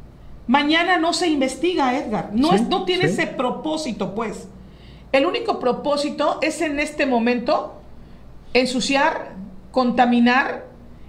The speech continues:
Speaker 1: bajarle puntos al contrincante, bueno, intentarlo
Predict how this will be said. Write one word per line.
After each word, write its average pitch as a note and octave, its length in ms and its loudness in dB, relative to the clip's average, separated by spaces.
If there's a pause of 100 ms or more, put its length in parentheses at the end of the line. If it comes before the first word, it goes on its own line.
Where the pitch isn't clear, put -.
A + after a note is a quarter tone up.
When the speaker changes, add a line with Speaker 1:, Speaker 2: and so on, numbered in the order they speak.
(200)
Speaker 1:
bajarle D4 560 4
puntos D#4 580 0
al G#3+ 220 2
contrincante, B3 1080 0 (680)
bueno, - 160 -2
intentarlo E4+ 960 -2